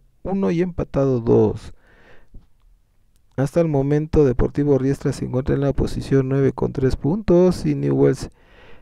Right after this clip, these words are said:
en la posición cuatro con tres puntos. Las votaciones del encuentro, Newell's lleva la delantera con un setenta y tres por ciento y los Moimes son local tres, empate tres diez, visita dos cuarenta y cinco. En este encuentro, mi pronóstico es local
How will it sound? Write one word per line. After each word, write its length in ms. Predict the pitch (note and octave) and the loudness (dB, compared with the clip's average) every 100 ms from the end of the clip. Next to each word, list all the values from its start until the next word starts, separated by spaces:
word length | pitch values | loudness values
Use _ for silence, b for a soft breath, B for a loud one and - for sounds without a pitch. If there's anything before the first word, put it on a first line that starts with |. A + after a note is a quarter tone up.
| - | -6
en 140 | D#3+ E3 | -2 0
la 120 | E3 | 2
posición 440 | D#3 - D3 D3 | 2 0 -2 0
cuatro 380 | D3 D#3 - F3+ | 2 2 2 -2
con 180 | - A#2+ | -2 -4
tres 240 | C3 C3 | 0 0
puntos. 560 | - A#2 A2+ G#2+ - A2+ | 4 4 4 -2 -2 -2
Las 160 | D#3 | 0
votaciones 480 | D#3 D3+ C3+ D3 C#3+ | -2 -2 -2 -2 0
del 140 | C3 B2 | 0 -2
encuentro, 680 | B2+ D#3+ D#3+ E3 E3+ E3+ - - b b b b b b b - _ | 2 2 2 2 2 0 -8 -20 b b b b b b b -20 _
Newell's 380 | D3+ D#3 D3+ C#3+ | -2 4 4 4
lleva 260 | D3+ D3+ C#3+ | 4 4 4
la 160 | D#3 | 2
delantera 480 | D#3 C3 B2+ D3 D3+ | 2 0 -2 0 0
con 160 | - C3+ | 0 -4
un 80 | D3 | -4
setenta 400 | C#3+ - A#2+ B2 | -6 -6 -6 -6
y 60 | |
tres 200 | C3+ D3 | -2 -2
por 200 | - B2+ | -2 -4
ciento 300 | - A#3+ B3+ | -4 -4 -2
y 40 | D#3+ | 0
los 100 | C3+ | 0
Moimes 300 | C#3 C3+ - | 0 0 0
son 160 | C#3+ | -2
local 320 | B2 - C3+ | -4 -6 -6
tres, 320 | D3 E3+ G#3+ D#3+ | -4 -4 -2 -2
empate 360 | C#3+ D3 C#3 | 0 0 -2
tres 220 | C#3+ D3+ | -4 -4
diez, 220 | D3+ F3+ F3+ | -2 -4 -4
visita 320 | - E3 C#3+ | -10 -6 -2
dos 180 | C#3 - | -2 0
cuarenta 400 | C#3 B2 A#2 A2+ | -2 -2 -4 -6
y 100 | G#2 | -4
cinco. 440 | B2+ A#2+ A2+ A2 | -6 -6 -4 -2
En 80 | B2 | -2
este 180 | C3+ D3 | -4 -6
encuentro, 580 | C#3 D#3 E3 F#3 G3 b b b b b - | -4 -4 -2 -2 -2 b b b b b -8
mi 120 | F3+ | -4
pronóstico 460 | F#3 E3 D#3+ E3 E3+ | 0 0 0 -2 0
es 80 | E3+ | 2
local 480 | D3 - D#3+ F3 | 0 2 0 0